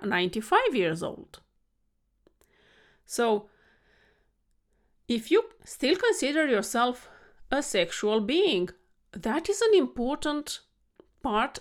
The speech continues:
of your wholeness as a sparkly vet, to have that need met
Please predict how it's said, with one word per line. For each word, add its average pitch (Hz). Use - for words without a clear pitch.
of 220
your 190
wholeness 247
as 254
a 403
sparkly 247
vet, 226
to 233
have 262
that 302
need 208
met -